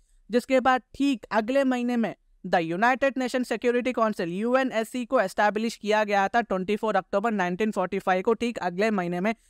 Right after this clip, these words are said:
ताकि दुनिया वर्ल्ड वॉर थ्री को कभी नहीं देखे। एक तरह का ना प्लेटफॉर्म बना दिया था, कंट्रीज, अगर कोई भी कंट्री परेशान होगी दूसरे कंट्री से, तो इस यूएनएससी के प्लेटफॉर्म पर आकर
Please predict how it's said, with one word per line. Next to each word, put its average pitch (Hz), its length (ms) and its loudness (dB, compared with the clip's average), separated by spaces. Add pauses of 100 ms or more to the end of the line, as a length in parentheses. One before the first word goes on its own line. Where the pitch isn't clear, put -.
(140)
ताकि 240 300 4
दुनिया 240 400 2
वर्ल्ड 220 360 2
वॉर 220 260 0
थ्री 214 260 -4
को 240 140 2 (140)
कभी 214 240 2
नहीं 233 260 -2
देखे। 202 360 -2 (220)
एक 277 320 2
तरह 254 220 2
का 226 140 0
ना 240 180 0
प्लेटफॉर्म 226 560 0
बना 214 240 0
दिया 208 260 0
था, - 160 0
कंट्रीज, 196 480 -2 (140)
अगर 196 260 0
कोई 202 220 -2
भी 220 160 -4
कंट्री 196 380 0
परेशान 180 500 0
होगी 202 260 -2
दूसरे 175 320 -4
कंट्री 185 340 -2
से, 208 180 -2
तो 208 220 -2
इस 247 280 -4
यूएनएससी 220 640 -2
के 233 140 -2
प्लेटफॉर्म 185 500 0
पर 196 160 0
आकर 180 300 0